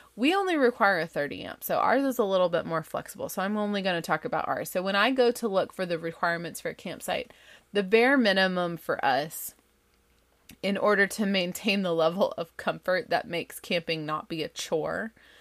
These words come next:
um, is that we need water and we need electric. So with water and electric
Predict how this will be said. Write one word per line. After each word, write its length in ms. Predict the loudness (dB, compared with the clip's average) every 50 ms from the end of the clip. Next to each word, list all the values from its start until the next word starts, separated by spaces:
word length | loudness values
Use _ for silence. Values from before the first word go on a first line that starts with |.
| -20 -20 -20 -20 -20 _ _ _
um, 260 | 0 0 2 2 0 0
is 120 | -2 2 4
that 180 | 4 4 4
we 120 | 4 2 2
need 220 | 2 2 2 0
water 640 | -2 0 4 6 6 6 6 6 4 4 2 2 0 -2
and 160 | -4 -6 -6
we 80 | -6 -6
need 180 | -6 -6 -6 -6
electric. 640 | -6 -6 -8 -10 -10 _ -10 -10 -10 -10 -10 -10
So 200 | -2 0 0 2
with 200 | 2 0 -4 -6
water 380 | -2 0 4 4 4 4 4 2
and 100 | 2 2
electric 800 | 2 2 0 0 -2 -4 -4 -4 -4 -4 -6 -10 -16 -20 -20